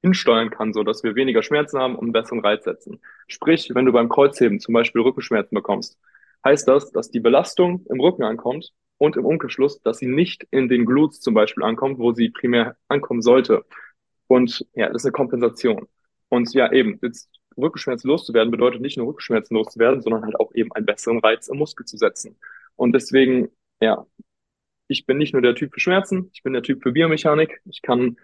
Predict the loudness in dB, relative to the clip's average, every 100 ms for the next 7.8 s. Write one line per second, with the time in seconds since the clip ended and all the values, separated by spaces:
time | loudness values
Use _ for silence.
0 | -20 -14 0 0 2 2 2 0 0 0
1 | -2 -4 0 0 2 0 -2 -12 _ _
2 | _ -8 0 0 2 2 2 0 0 0
3 | 2 0 -2 -2 -4 0 0 0 -4 -4
4 | -4 -4 -4 -4 -6 -6 -6 -2 0 0
5 | -2 -8 -4 -4 -2 0 2 2 0 -2
6 | -8 -10 -6 -4 -2 -2 -4 -2 4 4
7 | 4 _ _ _ _ _ 2 2